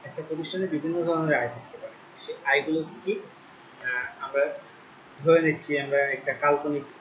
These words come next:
প্রথমেই বললাম আমরা একটা কাল্পনিক আয় বিবরণ তৈরি করছি। সেবা আয়, আহ, ধরো দশ হাজার টাকা, ভাড়া আয়,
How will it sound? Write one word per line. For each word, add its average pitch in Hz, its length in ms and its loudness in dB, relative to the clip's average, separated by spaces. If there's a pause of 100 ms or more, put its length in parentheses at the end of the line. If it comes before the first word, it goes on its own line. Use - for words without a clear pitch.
(140)
প্রথমেই 139 300 -10
বললাম 131 320 0
আমরা 127 180 -8
একটা - 140 -10
কাল্পনিক 135 520 -6
আয় 127 140 -2
বিবরণ 123 340 -4
তৈরি 113 220 -8
করছি। 110 320 -16 (1040)
সেবা 151 640 0
আয়, 135 380 -2
আহ, - 1600 -18 (120)
ধরো 131 200 0
দশ 123 260 0
হাজার 127 240 0
টাকা, 120 280 -4 (3000)
ভাড়া 135 300 4 (260)
আয়, 120 180 0